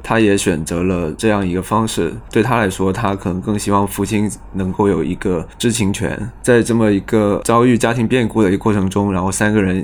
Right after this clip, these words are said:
都在这个事件当中有不同的一个反应，他们也在做一些选择上面有一些不同的地方。其实讲的就是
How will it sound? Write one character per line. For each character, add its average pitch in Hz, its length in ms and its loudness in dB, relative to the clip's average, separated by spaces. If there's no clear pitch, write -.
都 101 160 2
在 107 180 2
这 107 120 0
个 98 160 2
事 - 180 -2
件 98 160 2
当 98 180 0
中 101 140 0
有 85 220 0
不 113 120 -2
同 104 240 -2
的 107 120 2
一 - 40 0
个 98 80 2
反 80 260 -4
应， 87 220 -2
他 - 160 -6
们 104 120 2
也 95 160 2
在 95 260 0
做 107 240 0
一 110 40 4
些 113 120 0
选 80 240 0
择 67 120 -4
上 110 160 -2
面 104 140 2
有 82 160 2
一 90 40 -2
些 95 140 -2
不 95 180 -4
同 92 220 -6
的 92 80 -2
地 92 160 -8
方。 65 300 -12
其 - 140 -4
实 120 120 0
讲 98 200 -2
的 92 100 -2
就 107 140 -2
是 104 300 -2